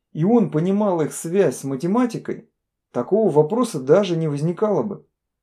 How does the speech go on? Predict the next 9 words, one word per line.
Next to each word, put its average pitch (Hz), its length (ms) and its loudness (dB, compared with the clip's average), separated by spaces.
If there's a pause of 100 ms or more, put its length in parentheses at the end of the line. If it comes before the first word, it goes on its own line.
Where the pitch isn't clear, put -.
(340)
Для 135 160 0
него 220 220 6
было 226 300 2
бы 190 160 6
понятным, 196 560 2
что - 200 -4
математики 160 720 0
и 151 80 -2
физики 160 500 -4